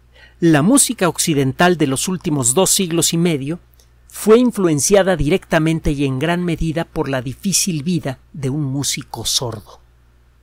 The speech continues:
Un trabajo reciente emplea las técnicas genéticas más avanzadas para determinar la causa de su muerte. Este trabajo despeja además otros misterios de la vida de este hombre singular. Además,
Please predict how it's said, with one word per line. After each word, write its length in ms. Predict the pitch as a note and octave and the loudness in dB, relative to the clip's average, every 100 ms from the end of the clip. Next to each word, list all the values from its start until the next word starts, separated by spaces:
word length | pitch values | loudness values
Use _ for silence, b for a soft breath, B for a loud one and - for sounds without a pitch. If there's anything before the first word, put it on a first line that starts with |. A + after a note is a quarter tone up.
| _ _ _ b b - | _ _ _ b b 2
Un 140 | A3+ | 2
trabajo 380 | C4 B3 A#3+ A#3+ | 4 4 4 2
reciente 480 | F#3+ - G#3 G3 G#3 | 2 2 2 2 2
emplea 320 | D#3 F#3 G3 | 2 2 2
las 200 | F3 - | 0 -2
técnicas 460 | G3+ F3 G3 D#3+ - | -2 -2 -2 -2 -2
genéticas 580 | D#3 D#3+ - - C#3+ | 0 -2 -4 -6 -2
más 240 | D3+ F3+ G#3 | 0 2 2
avanzadas 640 | F3 D3 C3 E3 D#3 - | 0 0 2 2 0 -2
para 240 | E3 C#3 | -2 -2
determinar 680 | B2 B2+ D3+ C3 C3+ E3 F#3 | -4 -4 -4 -2 0 0 0
la 140 | F3+ | -2
causa 420 | C3 D3+ C#3+ - D3 | -2 -2 0 -2 0
de 120 | D3 | -2
su 120 | - | -2
muerte. 480 | D#3 F3+ F#3+ - B2+ _ _ _ _ B B B | 0 0 0 -4 -10 _ _ _ _ B B B
Este 300 | F#3+ - G#3+ | 2 2 2
trabajo 460 | G3+ F#3 F#3+ - F3 | 2 2 2 2 0
despeja 520 | C#3+ - F#3 - F3+ | 0 0 -2 0 0
además 460 | D#3 D#3 F#3+ - - | 2 2 2 -2 0
otros 340 | A3+ G#3+ G#3+ F3 | 2 2 2 0
misterios 540 | D#3 - F3+ F#3+ D3+ | 0 0 0 0 0
de 80 | D3+ | 0
la 120 | C3+ | 0
vida 300 | F3 F3 D3+ | 0 0 0
de 100 | D3 | 0
este 280 | C3+ - C3+ | -2 -2 -2
hombre 260 | C3+ B2 | -2 -2
singular. 540 | B2 C#3+ B2+ A#2 A2+ - - _ _ _ _ _ _ _ _ _ _ - | -4 -4 -6 -6 -8 -10 -12 _ _ _ _ _ _ _ _ _ _ -8
Además, 480 | C3 C3 G3+ - | -4 0 2 0